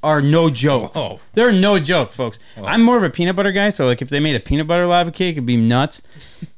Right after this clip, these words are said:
Speaker 1: But let me tell you what. It's just orgasm when you're fucking eating that thing. Just fucking outrageous how good that tastes.
Speaker 2: <laughs>
Speaker 1: I've had it.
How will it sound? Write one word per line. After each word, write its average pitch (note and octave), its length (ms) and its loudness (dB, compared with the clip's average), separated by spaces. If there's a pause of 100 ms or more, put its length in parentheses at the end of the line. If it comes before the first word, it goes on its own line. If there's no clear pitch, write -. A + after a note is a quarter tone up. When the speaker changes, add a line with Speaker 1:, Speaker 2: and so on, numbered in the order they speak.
(120)
Speaker 1:
But C#3+ 160 -6
let G3 100 2
me A3+ 80 4
tell G3+ 180 -2
you E3+ 100 0
what. C3 240 0 (760)
It's D#3+ 180 -6
just - 280 -4
orgasm B2 920 -2
when B2 140 -2
you're A#2 100 -2
fucking A#2 520 -6
eating C#3 280 -8
that G2+ 200 -16
thing. F#2+ 280 -18 (580)
Just F3 220 -6 (240)
fucking F#3 500 -4
outrageous C3+ 720 -2
how B2 140 -4
good C#3 240 -2
that A#2+ 180 -6
tastes. - 380 -12 (140)
Speaker 2:
<laughs> - 120 -14
Speaker 1:
I've C#3+ 140 -2
had F3 240 2
it. - 200 -8